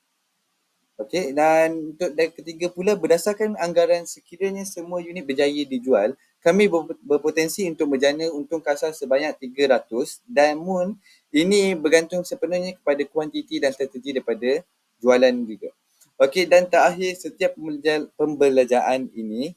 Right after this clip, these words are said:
dan hasil jualan dicatatkan dengan secara teliti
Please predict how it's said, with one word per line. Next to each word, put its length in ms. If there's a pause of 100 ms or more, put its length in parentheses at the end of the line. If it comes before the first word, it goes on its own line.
(140)
dan 320
hasil 320
jualan 420
dicatatkan 720
dengan 320
secara 420
teliti 640